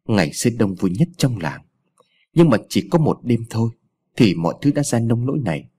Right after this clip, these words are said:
và chấm dứt." Bà Tân nói tới đó thì òa lên khóc ngất,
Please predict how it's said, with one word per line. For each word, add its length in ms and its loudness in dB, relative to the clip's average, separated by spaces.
và 200 -4
chấm 220 -6
dứt." 180 -2
Bà 160 2
Tân 260 -2
nói 220 0
tới 100 -2
đó 340 -4
thì 120 0
òa 280 -2
lên 140 -6
khóc 280 -6
ngất, 120 4